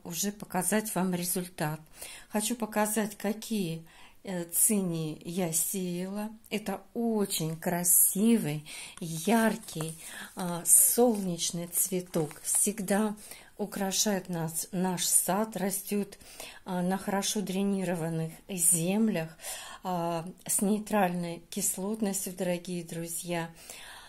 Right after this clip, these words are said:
А, очень украшает и цветет практически все лето. И вот такие сорта, э, я посеяла. Очень-очень много сортов. Это и «Вишневая королева»,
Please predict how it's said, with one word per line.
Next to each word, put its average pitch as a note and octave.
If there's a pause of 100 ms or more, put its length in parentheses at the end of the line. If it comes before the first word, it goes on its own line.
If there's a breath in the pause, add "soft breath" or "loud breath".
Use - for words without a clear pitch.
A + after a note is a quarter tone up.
(160 loud breath)
А, F#3 (340)
очень A3
украшает F3+ (480 loud breath)
и G#3+
цветет A3+ (420)
практически G#3 (160)
все G3 (200)
лето. E3 (600 loud breath)
И A#3+
вот C4
такие C#4+
сорта, D4 (200)
э, G#3
я A3
посеяла. F#3
Очень-очень G#3
много F3+
сортов. B3 (580 loud breath)
Это G#3
и A3+
«Вишневая A3+
королева», F3+